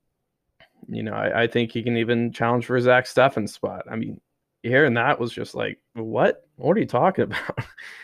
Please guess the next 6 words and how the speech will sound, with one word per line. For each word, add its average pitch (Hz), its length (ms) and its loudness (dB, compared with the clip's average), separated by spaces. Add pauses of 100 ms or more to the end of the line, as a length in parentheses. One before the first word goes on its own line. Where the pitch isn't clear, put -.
(280)
Um, 113 420 4 (260)
but 110 240 6 (280)
anyway, 131 600 6
I 120 160 4
digress. 113 600 2 (540)
Um, 107 520 -2